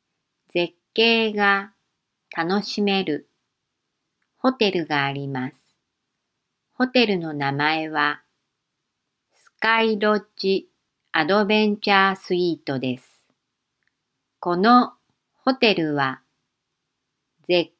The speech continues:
景が楽しめるだけではありません。断崖絶壁に宙吊りになったガラス張りの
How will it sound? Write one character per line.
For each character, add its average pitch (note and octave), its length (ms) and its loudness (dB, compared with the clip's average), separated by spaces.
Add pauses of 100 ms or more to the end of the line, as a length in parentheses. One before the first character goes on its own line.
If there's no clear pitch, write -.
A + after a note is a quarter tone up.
景 B3+ 420 6
が G#3+ 400 0 (640)
楽 F3 340 0
し A3 200 -2
め A3 240 4
る D#3+ 280 -2 (640)
だ D3+ 140 -2
け A#3 220 2
で F#3+ 200 2
は C#3 300 0 (340)
あ D3 120 2
り D#3 180 -2
ま F#3 200 0
せ F3 260 -2
ん。 B2+ 120 -6 (1200)
断 G#3+ 400 2
崖 G3 460 0
絶 D3+ 260 -2 (160)
壁 F#3+ 380 -2
に E3+ 360 -4 (1200)
宙 A#3 400 4
吊 A#3+ 220 4
り A3+ 200 2
に A3 200 2
な G#3 220 2
っ G3+ 60 -12 (180)
た - 260 -2 (1120)
ガ D3 140 0
ラ G#3 220 4
ス A3+ 280 -2
張 G3+ 180 4
り G3+ 180 0
の F3+ 360 -2